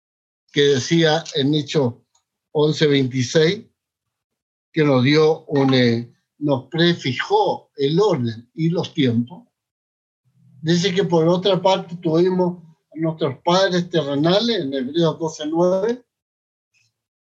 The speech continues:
que nos disciplinaban. También tenemos el tiempo de, de Dios que nos llamó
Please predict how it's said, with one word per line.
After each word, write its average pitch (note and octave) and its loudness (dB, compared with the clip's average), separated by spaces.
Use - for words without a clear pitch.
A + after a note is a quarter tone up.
que D#3+ 0
nos D3 0
disciplinaban. C#3+ -2
También E3 2
tenemos F3 0
el C3+ -4
tiempo D#3+ -4
de, E3 -10
de C3+ 0
Dios D#3+ 0
que C#3+ -4
nos B2+ 0
llamó C3+ 0